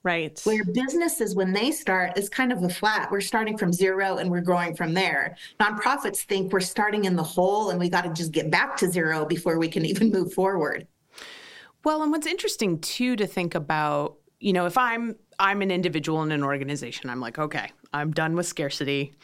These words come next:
Speaker 3: I'm gonna sort of start focusing in on the abundance pieces to continue to manifest more of that." That becomes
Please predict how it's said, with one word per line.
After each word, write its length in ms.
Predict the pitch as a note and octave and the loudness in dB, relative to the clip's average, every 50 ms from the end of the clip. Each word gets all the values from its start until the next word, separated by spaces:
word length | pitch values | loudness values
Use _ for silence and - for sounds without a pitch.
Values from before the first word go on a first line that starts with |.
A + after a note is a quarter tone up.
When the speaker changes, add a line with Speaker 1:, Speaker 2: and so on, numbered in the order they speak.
| - - - - - - - | -20 -20 -20 -20 -20 -14 -10
Speaker 3:
I'm 100 | - D#3 | -8 -6
gonna 360 | D3+ E3 E3 D#3+ D#3 C3+ C3 - | -2 0 0 0 0 0 -2 -4
sort 200 | - - F#3 D#3 | -4 -2 -2 -2
of 80 | D3+ D3 | -2 -4
start 320 | - - - F#3 D#3 D#3 | -4 -2 0 0 0 0
focusing 680 | - - D3+ D3 - E3 D#3 - F3 D#3 D#3 D3 D3 D3 | -2 -2 -2 -2 -2 -4 -2 -2 0 0 0 0 0 -2
in 360 | - - D3+ D3 D3 D3+ D3+ | -2 -2 -2 -2 0 0 -2
on 260 | - - D3 D3+ D3 | 0 0 0 0 0
the 120 | D3+ C#3+ C#3+ | 0 0 -2
abundance 440 | C#3 C3 D3 C3+ C3+ C3+ C#3 C3+ - | -2 -2 -2 -2 -2 -2 -4 -6 -8
pieces 560 | - - - E3 D#3+ - C#3 B2+ C3+ C#3+ C#3+ - | -6 -4 -4 -4 -2 -4 -4 -4 -4 -6 -6 -8
to 100 | - D#3 | -8 -4
continue 400 | - D#3 C#3+ - C#3+ C3+ C3+ C3+ | -4 -4 -2 -2 -2 -2 -2 -4
to 120 | - - | -4 -4
manifest 540 | C#3+ C3+ C3 C3 C3+ - C#3 C3+ C3+ - - | -4 -2 -2 -4 -4 -4 -6 -6 -6 -6 -6
more 300 | C3+ C3 C3+ C3+ B2+ B2+ | -6 -4 -4 -4 -4 -4
of 120 | C3 A#2+ | -4 -4
that." 360 | B2+ B2+ A#2 A2+ G#2+ G#2 - - - - - - - - - - - _ _ _ _ | -4 -4 -2 -2 -4 -6 -8 -14 -20 -20 -20 -20 -20 -20 -20 -20 -20 _ _ _ _
That 300 | - D#3 G#3+ A#3 B3+ - - | 0 2 2 2 2 0 -4
becomes 920 | B3+ G3+ - - - - - F#3+ F#3 F#3 F#3 F3+ F3 F3 E3+ D3+ - - | -6 -6 -6 -10 -12 -6 -2 0 2 2 2 2 2 0 0 -2 -4 -10